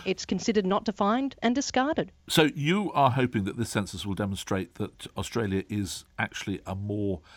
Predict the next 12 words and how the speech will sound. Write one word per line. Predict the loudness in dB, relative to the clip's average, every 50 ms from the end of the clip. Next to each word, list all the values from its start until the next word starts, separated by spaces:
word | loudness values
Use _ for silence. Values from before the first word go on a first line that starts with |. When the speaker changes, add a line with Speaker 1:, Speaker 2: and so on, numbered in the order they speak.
| -20 -20 -20 -14
Speaker 2:
secular, | -6 -6 -6 -6 -2 -4 -2 -2 -2 -4
if | -4 -6
you | -6 -6
like, | -6 -6 -6 -6
and | -6 -6
less | -4 -6 -6 -8
believing | _ -8 -6 -4 -2 -4 -4 -4 -6 -10 -8 -8
country | -8 -8 -10 -10 -12 -10 -10 -10
than | -8 -10 -10 -10 -8
we've | -10 -10 -8
hitherto | -8 -8 -8 -8 -12 -12 -10 -10 -10 -12 -14 -18 _ _
thought? | -20 -12 -10 -10 -10 -10 -16 -20